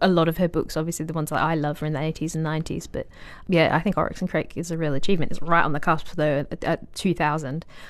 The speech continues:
Whereas Sally Rooney, of course, only in twenty eighteen. But it was so beloved by so many critics that wrote to us, and also, like, a genuine literary, you know, event. Like, it, it, it transcended those sort of barriers of, you know, what was perhaps lofty to some people.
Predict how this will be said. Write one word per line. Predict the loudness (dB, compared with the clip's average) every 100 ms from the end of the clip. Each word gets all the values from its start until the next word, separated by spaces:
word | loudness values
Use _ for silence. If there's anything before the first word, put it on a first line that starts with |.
| 0
Whereas | 2 6
Sally | 6 6
Rooney, | 4 2 2
of |
course, | 0 -2 0
only | -2 -2
in | -2
twenty | -4 -4 -4
eighteen. | -6 -4 -4 -4 -4
But | -6 -8 -16 -8
it | -2
was | 0 0
so | 2 2
beloved | 2 4 6 4 2 -6
by | -6
so | -2 0
many | 0 0 -2 -6 -20 -16
critics | -6 -4 -4 -8 -6
that | -6 -4
wrote | -6 -4
to | -4
us, | 0
and | 4 2 2
also, | -4 0 0
like, | 0 -2
a |
genuine | 0 2 4 4 2 2 0 -4 -12 -20 -10
literary, | 2 2 2 0 2 0 0 -2 -6 -2
you | 0
know, | 0
event. | -2 4 4 4
Like, | -2 -6 -4
it, | -4 -2
it, | -4 -4
it | -4 -2
transcended | 2 4 4 4 2 2 2 0 -2 -10 -2
those | -2 0
sort | -2
of | -2 2
barriers | 4 4 2 0 -2
of, | -4 -4 -8 -14 -6
you | -4
know, | -4 -4
what | -2 -2
was | -2 -4 -10
perhaps | -6 -6 0
lofty | 2 2 0 -4 -2
to | -2
some | 0 0
people. | 0 -4 -2 -2 -2